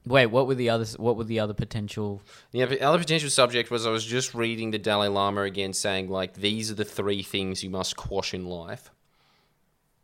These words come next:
Speaker 2: I'm just wondering if you get your thoughts on it. It was, uh,
Speaker 1: Hmm.
Speaker 2: it was delusion.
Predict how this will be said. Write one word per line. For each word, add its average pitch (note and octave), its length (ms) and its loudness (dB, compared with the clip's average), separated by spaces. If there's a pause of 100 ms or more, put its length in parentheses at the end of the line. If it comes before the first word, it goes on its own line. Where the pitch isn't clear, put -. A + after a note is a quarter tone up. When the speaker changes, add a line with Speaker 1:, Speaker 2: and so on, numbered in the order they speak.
(100)
Speaker 2:
I'm - 80 -14
just B2+ 220 -8
wondering A#2+ 220 -2
if G2 120 -4
you G2 240 -8
get F#2+ 160 -8
your F#2+ 120 -10
thoughts G2+ 520 -4
on D#2 160 -8
it. C2+ 100 -14
It F#2 100 -12
was, F#2+ 220 -4
uh, F#2 340 0 (1000)
Speaker 1:
Hmm. G#2 220 -6 (160)
Speaker 2:
it G#2+ 40 -10
was F#2+ 160 -4
delusion. G#2+ 840 -2